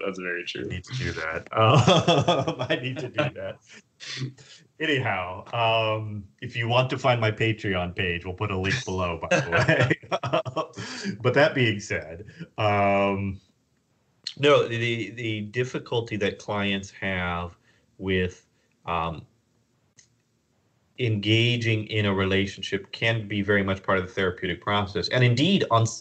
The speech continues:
Speaker 2: on some level, simply building a relationship with someone,
Speaker 1: Mm.
Speaker 2: um, is a, can be in and of itself very therapeutic,
Speaker 1: Yeah.
Speaker 2: irrespective of the problem.
Speaker 1: Mm-hmm.
Speaker 2: Um,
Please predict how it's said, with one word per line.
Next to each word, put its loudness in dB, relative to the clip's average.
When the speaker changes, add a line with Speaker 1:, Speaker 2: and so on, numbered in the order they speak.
Speaker 2:
on 2
some 2
level, 2
simply 0
building 4
a 2
relationship 0
with -2
someone, -4
Speaker 1:
Mm. -14
Speaker 2:
um, 6
is 4
a, 6
can 4
be 2
in 4
and 6
of 4
itself 0
very 4
therapeutic, 0
Speaker 1:
Yeah. -4
Speaker 2:
irrespective 2
of -2
the -6
problem. 0
Speaker 1:
Mm-hmm. -10
Speaker 2:
Um, 4